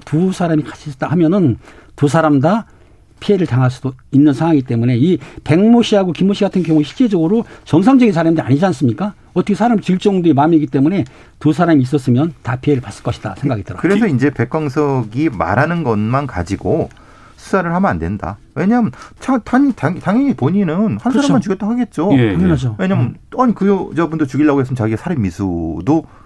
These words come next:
Speaker 2: 했으니까.
Speaker 1: 그렇죠.
Speaker 2: 그러니까 이것은 본인이 하는 말과 실제 어떤 동기를 구분해야 되는 거죠.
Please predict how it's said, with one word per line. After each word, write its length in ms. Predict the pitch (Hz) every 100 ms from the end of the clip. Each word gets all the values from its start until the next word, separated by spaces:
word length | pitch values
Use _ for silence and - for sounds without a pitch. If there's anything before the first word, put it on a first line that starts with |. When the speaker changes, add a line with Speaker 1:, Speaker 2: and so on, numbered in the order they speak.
| -
Speaker 2:
했으니까. 160 | 202 -
Speaker 1:
그렇죠. 400 | 156 - 95 92
Speaker 2:
그러니까 240 | - 160 147
이것은 500 | 123 131 190 180 - - - - -
본인이 320 | - 123 220
하는 220 | 247 233 202
말과 360 | 110 78 76 - - - - -
실제 540 | - - 277 - 233 220
어떤 280 | 135 - 143
동기를 540 | 98 113 117 170 98 -
구분해야 420 | 98 110 135 170
되는 240 | 85 78
거죠. 240 | 71 -